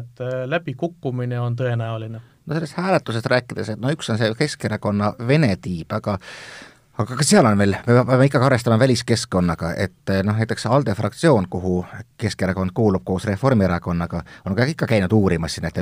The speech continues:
Speaker 2: mis, mis siis nüüd Eestis sünnib, et mis, eh, koalitsioon see ekre-ga on ja, ja hetkel on nagu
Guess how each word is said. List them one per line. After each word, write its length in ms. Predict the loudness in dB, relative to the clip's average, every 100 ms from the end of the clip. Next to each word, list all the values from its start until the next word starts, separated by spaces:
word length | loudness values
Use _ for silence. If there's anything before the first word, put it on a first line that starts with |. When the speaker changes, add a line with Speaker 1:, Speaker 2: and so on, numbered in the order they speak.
| -2
Speaker 2:
mis, 160 | -2 -4 -6 -6
mis 140 | -6 -2
siis 100 | -2
nüüd 140 | 0
Eestis 320 | 0 0 0 2
sünnib, 240 | 4 4
et 160 | 0 0
mis, 160 | -2 0 2
eh, 220 | 2 0
koalitsioon 560 | 0 0 2 2 2 4
see 80 | 0
ekre-ga 260 | 0 0 2
on 160 | 0
ja, 80 | -2 -6 -16 -2
ja 80 | 2
hetkel 380 | 2 4 2 4
on 80 | 4
nagu 160 | 4